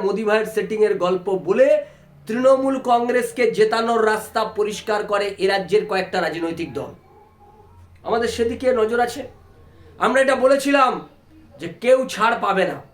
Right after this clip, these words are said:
সারদা তদন্তে আবার সারদার ফাইল খোলা হচ্ছে এবং সারদার তদন্তে যে বারবার যে কথাটা উঠেছে, কিছুদিন আগে শুভেন্দু অধিকারীও বলেছিলেন যে সারদা তদন্তের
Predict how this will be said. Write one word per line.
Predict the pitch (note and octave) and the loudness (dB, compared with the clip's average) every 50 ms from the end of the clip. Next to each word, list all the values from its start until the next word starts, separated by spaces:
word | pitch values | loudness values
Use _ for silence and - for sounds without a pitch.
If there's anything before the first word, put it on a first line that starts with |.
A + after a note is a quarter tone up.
| _ _ _ _ _ _ _ _ _ _ | _ _ _ _ _ _ _ _ _ _
সারদা | - - E3 G3 A#3 B3 B3 B3 B3 B3 - A#3 | -14 -4 -2 0 0 4 6 6 6 4 2 0
তদন্তে | A3 G#3+ A#3 A#3+ A#3+ A3+ - - B3+ B3+ B3+ B3+ B3+ - - E3+ | 0 0 2 0 0 -2 -2 0 4 4 4 4 2 0 -2 -2
আবার | G3 A3+ A#3+ A#3+ A#3+ A#3 - - | 2 4 4 4 4 0 -4 -4
সারদার | G#3+ G#3 A3 A3 A3+ A3+ A3+ A3 F3+ F3 - - _ _ _ _ _ _ | -2 -2 2 2 2 2 2 -2 -6 -8 -14 -20 _ _ _ _ _ _
ফাইল | - F3 G3 A3+ A#3 A#3 G#3+ - | -4 -2 0 2 2 2 0 0
খোলা | - G#3 G#3+ A3+ A3 G3+ F3 | 0 2 2 2 2 0 2
হচ্ছে | G3+ G#3+ G#3+ - - A#3+ A#3 | 0 0 0 -2 -2 0 0
এবং | A3 A3 G#3+ G3+ - - | 2 2 2 2 0 -4
সারদার | G3 G3 G#3 A3+ A3+ A#3 A#3 A3 - - | -8 -4 -2 2 2 2 2 0 -2 -4
তদন্তে | G3 G3 G3 A3 A3 A3 - - A3+ G#3+ F#3 F3 | -4 0 0 0 -2 -2 -2 2 2 2 2 4
যে | G#3+ A#3 B3+ B3+ A#3+ G3+ - - - - _ _ _ - - _ - A#2 | 4 6 6 6 6 4 0 -4 -12 -20 _ _ _ -20 -20 _ -8 -2
বারবার | E3 G3 A3+ A3+ A3+ A#3+ B3+ B3+ A3+ | 0 2 2 4 4 4 2 2 0
যে | B3 A3 A#3+ | -4 -4 -4
কথাটা | A#3+ A#3+ B3 A#3+ A#3+ A#3 A#3 | -2 -2 0 0 0 0 0
উঠেছে, | A3+ C4+ C4 C4+ C4 - B3+ | 0 -2 -2 -2 -4 -8 -8
কিছুদিন | A#3 - B3+ B3 C4 C4 | -10 -8 -2 0 2 2
আগে | C4 B3 B3+ B3 | 2 0 -4 -6
শুভেন্দু | - B3 B3+ C4 C4 B3+ C4 | -2 0 0 0 0 -2 -4
অধিকারীও | B3+ B3+ B3+ B3+ B3 A#3 G#3+ G3 | -2 0 0 0 2 2 2 2
বলেছিলেন | F#3 D#3+ - - C3 B2 - - - - _ _ _ _ - _ _ - | 2 -2 -2 -4 -10 -14 -16 -18 -20 -20 _ _ _ _ -20 _ _ -14
যে | C3 E3 F3 - - | -10 -8 -8 -8 -8
সারদা | - E3 F3 G3+ A#3 B3+ B3+ B3 B3+ B3+ B3+ B3+ B3+ - | -8 -4 -2 0 0 2 2 4 4 4 4 2 0 -2
তদন্তের | G#3+ G#3+ A3 B3 B3 B3 G#3 - B3+ B3 - | -2 0 0 -2 -2 -2 -6 -6 -6 -4 -4